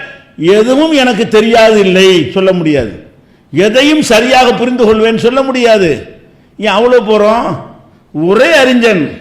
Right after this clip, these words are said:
ரெண்டாயிரத்துல ஒண்ணு சொல்றான், ரெண்டாயிரத்தி பதினேழுல ஒண்ணு சொல்றான்டா, என்ன அர்த்தம்? அதே ஆள் தானே? அப்ப கிறுக்கனா இருந்தான், அப்ப ரெண்டாயிரத்துல, இப்ப கிறுக்கனா இருக்கானா? அப்ப அன்றைக்கு அறிவாளியா இருக்கும்போது ஒரு முடிவை சொல்றான், அடுத்து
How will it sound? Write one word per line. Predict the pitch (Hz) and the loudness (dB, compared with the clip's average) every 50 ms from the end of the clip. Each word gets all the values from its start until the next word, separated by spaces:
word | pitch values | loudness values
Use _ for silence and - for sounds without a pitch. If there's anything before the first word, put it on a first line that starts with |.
| - - - - _ _ _ _ _ _ _ _ _ _ _ _ _ _ _ | -18 -20 -20 -20 _ _ _ _ _ _ _ _ _ _ _ _ _ _ _
ரெண்டாயிரத்துல | 147 180 220 226 247 247 254 240 240 - 247 233 226 226 | -4 -2 0 2 2 2 4 2 2 0 0 0 0 0
ஒண்ணு | 226 220 214 | -2 -2 -2
சொல்றான், | 190 214 226 240 233 214 | -2 0 2 2 2 2
ரெண்டாயிரத்தி | 220 220 233 226 233 226 220 190 | 2 2 2 2 4 2 0 0
பதினேழுல | 147 185 196 220 220 233 226 220 220 208 | 0 0 0 0 0 0 0 0 0 0
ஒண்ணு | 208 196 151 | 0 0 -2
சொல்றான்டா, | 196 190 196 208 214 214 208 | -2 -2 0 0 0 0 0
என்ன | 208 202 196 | 0 0 -2
அர்த்தம்? | 196 160 156 190 175 156 | -2 -2 -4 -2 -2 0
அதே | 165 196 196 | 0 2 2
ஆள் | 190 185 185 - | 2 2 2 0
தானே? | 175 170 202 240 247 208 147 95 - - - - - _ _ _ _ _ _ _ _ _ _ _ _ - | -2 0 0 0 0 -2 -4 -6 -10 -18 -20 -20 -20 _ _ _ _ _ _ _ _ _ _ _ _ -8
அப்ப | 175 170 214 208 | -6 -2 -2 0
கிறுக்கனா | 156 202 226 190 226 240 220 202 | 0 0 -2 -2 -2 -2 0 0
இருந்தான், | 190 185 180 175 170 165 | 0 0 0 -2 -2 -2
அப்ப | 143 170 170 | -2 -4 -2
ரெண்டாயிரத்துல, | 180 180 185 175 165 160 151 185 214 214 | -2 0 0 0 0 -2 -2 -2 -2 -2
இப்ப | 190 226 247 | -2 -2 0
கிறுக்கனா | 247 240 233 226 214 202 | 0 0 0 0 0 0
இருக்கானா? | 196 180 190 185 180 170 156 127 98 87 - - - _ _ _ _ _ _ _ _ _ - | 0 -2 -2 -2 -2 -2 -4 -4 -8 -12 -16 -20 -20 _ _ _ _ _ _ _ _ _ -10
அப்ப | 165 156 180 | -6 -4 -4
அன்றைக்கு | 151 170 208 226 233 269 285 247 277 247 | -4 -4 -4 -2 -2 -2 -2 0 0 0
அறிவாளியா | 220 226 233 233 233 240 233 233 233 226 | 0 2 2 2 2 2 2 2 2 2
இருக்கும்போது | 220 208 196 175 202 202 202 208 208 208 202 | 2 2 2 -2 -2 -2 0 0 2 2 2
ஒரு | 202 196 190 185 185 | 2 2 2 0 -2
முடிவை | 190 202 214 214 196 | -2 0 0 0 0
சொல்றான், | - 180 170 156 165 196 247 285 277 - - - - _ _ _ _ _ _ _ | 0 -2 -2 -2 -2 -2 -2 -2 -4 -8 -14 -20 -20 _ _ _ _ _ _ _
அடுத்து | 143 196 240 269 220 240 | -2 -2 -2 -2 -2 -2